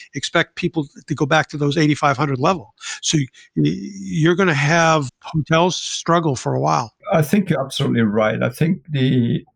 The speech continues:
Speaker 2: the inner city REIT market is going to be the largest portion of, of things being affected, right? Uh, I think the real estate market in inner city that,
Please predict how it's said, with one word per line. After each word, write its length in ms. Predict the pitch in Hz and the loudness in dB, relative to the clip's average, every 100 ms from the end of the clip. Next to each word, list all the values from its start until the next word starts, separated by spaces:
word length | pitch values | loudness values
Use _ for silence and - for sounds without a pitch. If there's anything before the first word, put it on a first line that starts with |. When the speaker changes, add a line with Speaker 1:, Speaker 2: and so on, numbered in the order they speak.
| _ | _
Speaker 2:
the 160 | 131 127 | -2 0
inner 220 | 170 180 185 | 2 4 4
city 920 | - - 156 151 - 131 120 113 - _ - | 0 0 0 0 -2 0 2 0 -4 _ 0
REIT 380 | 117 170 - | 2 2 0
market 720 | 117 107 95 92 - 95 - - - _ _ _ _ | -2 -2 -4 -6 -8 -8 -12 -20 -20 _ _ _ _
is 300 | 127 120 - | 2 2 0
going 400 | - 120 120 127 | 0 2 2 0
to 680 | - 127 113 107 101 101 110 110 | -2 0 0 0 0 -2 -6 -4
be 320 | 113 113 110 | 0 2 0
the 260 | 101 107 98 | 0 0 2
largest 920 | 98 101 104 113 120 123 117 - - _ _ _ _ _ _ _ | 2 2 2 2 0 0 0 -2 -10 _ _ _ _ _ _ _
portion 840 | - 123 135 - - 98 95 95 - | -2 0 0 -2 -4 0 0 -2 -4
of, 260 | 98 92 - - _ _ _ _ _ _ _ - | -6 -6 -14 -20 _ _ _ _ _ _ _ -6
of 260 | 101 - - _ _ _ | -6 -6 -20 _ _ _
things 280 | - 143 123 | -4 0 0
being 260 | - 110 98 | -2 -4 -4
affected, 520 | 95 - 92 - - - | -4 -4 -6 -8 -14 -6
right? 260 | 101 107 - | -4 -4 -6
Uh, 140 | 107 104 | -6 -4
I 60 | 101 127 | -4 -2
think 200 | 113 - | -4 -2
the 100 | 104 | 0
real 220 | 127 147 | 2 4
estate 480 | 156 - 117 110 - | 2 0 0 0 0
market 500 | 110 104 - 110 - | 0 0 0 -6 -4
in 180 | 98 - | -4 0
inner 200 | 113 123 | 0 0
city 540 | - 120 98 98 98 | -4 -4 -2 0 0
that, 240 | 92 92 | -2 -4